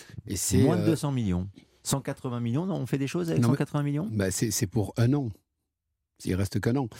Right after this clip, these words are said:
Speaker 1: Après, faut pas oublier que, euh, dans quelques mois, c'est-à-dire qu'en janvier, il peut dire, « Ça y est, je signe à Madrid et c'est réglé, quoi. » Donc là, ça peut mettre encore un coup, euh, sur la tête à tout le monde.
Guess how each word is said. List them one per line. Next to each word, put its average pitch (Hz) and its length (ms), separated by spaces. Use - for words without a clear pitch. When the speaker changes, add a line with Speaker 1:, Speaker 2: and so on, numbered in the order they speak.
Speaker 1:
Après, 113 180
faut 104 120
pas 104 80
oublier 104 260
que, 117 140
euh, 95 480
dans 95 100
quelques 101 280
mois, 110 300
c'est-à-dire 101 300
qu'en 95 380
janvier, 101 320
il 147 80
peut 104 100
dire, « 123 180
Ça 113 120
y 113 100
est, 135 60
je 113 80
signe 107 260
à - 20
Madrid 107 380
et 107 60
c'est 107 160
réglé, 117 260
quoi. » 90 180
Donc 92 200
là, 127 120
ça 104 220
peut 104 140
mettre 104 180
encore 98 260
un 101 120
coup, 139 260
euh, 104 60
sur - 160
la 101 120
tête 123 180
à 104 80
tout - 140
le 113 80
monde. 120 300